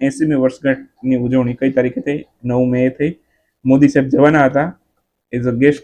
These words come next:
તરીકે આમંત્રિત થયા હતા, પણ એમની જગ્યાએ પછી, અ, સંજીવ કે એવું કંઈક નામ છે, સંજીવ વર્મા કે એવું, ઓકે, એ પછી ગયેલા. તો મને નામ exactly યાદ નથી, હું ભૂલી ગયેલો છું, માફ કરજો. So નામ તમે એક વખત વેરીફાઈ કરી લેજો જૂના વીડિયોમાં. ઓકે,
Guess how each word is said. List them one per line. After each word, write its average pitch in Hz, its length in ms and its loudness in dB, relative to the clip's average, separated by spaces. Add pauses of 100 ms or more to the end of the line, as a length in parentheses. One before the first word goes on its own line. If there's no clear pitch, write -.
(100)
તરીકે 139 240 -4
આમંત્રિત 135 420 -2
થયા 139 100 2
હતા, - 120 -6
પણ 123 280 -8 (140)
એમની 135 200 -2
જગ્યાએ 123 300 2
પછી, 147 340 -8 (560)
અ, 123 60 -6 (260)
સંજીવ 135 1000 -6
કે 127 80 -2
એવું 123 140 2
કંઈક 123 200 -6
નામ 123 260 -8
છે, 147 220 -10
સંજીવ 127 480 -10
વર્મા 123 520 -10
કે - 80 -12
એવું, 160 200 -8 (300)
ઓકે, 127 160 -6
એ 117 220 -2
પછી 117 360 -10 (180)
ગયેલા. 113 180 -6
તો 123 100 -6
મને 143 240 0
નામ 143 320 4
exactly 139 480 2
યાદ 131 180 6
નથી, 135 140 -2
હું 147 140 0
ભૂલી 127 220 4
ગયેલો 120 280 4
છું, 156 260 -2
માફ 127 260 -2
કરજો. 131 320 -2 (580)
So 123 240 6
નામ 139 280 2
તમે 139 260 0
એક 131 100 0
વખત 131 200 0
વેરીફાઈ 131 360 0
કરી 131 180 0
લેજો 131 200 2
જૂના 120 240 0
વીડિયોમાં. 113 480 -2 (300)
ઓકે, 170 180 -2